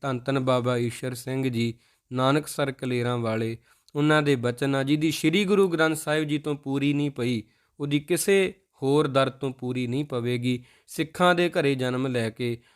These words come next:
ਜੋ ਗੁਰੂ ਗ੍ਰੰਥ ਸਾਹਿਬ ਜੀ ਨੂੰ ਛੱਡ ਕੇ ਹੋਰ ਪਾਸੇ ਜਾਂਦੇ ਆ,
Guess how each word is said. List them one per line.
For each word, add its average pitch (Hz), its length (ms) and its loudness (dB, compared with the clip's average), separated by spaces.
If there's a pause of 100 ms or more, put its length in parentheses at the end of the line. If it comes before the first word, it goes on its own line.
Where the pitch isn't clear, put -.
(160)
ਜੋ 147 140 2
ਗੁਰੂ 143 240 4
ਗ੍ਰੰਥ 139 280 2
ਸਾਹਿਬ 151 340 2
ਜੀ 147 120 0
ਨੂੰ 143 120 0
ਛੱਡ 127 320 -4
ਕੇ 135 220 -4
ਹੋਰ 131 300 2
ਪਾਸੇ 143 440 -2
ਜਾਂਦੇ 123 460 -2
ਆ, 110 120 -4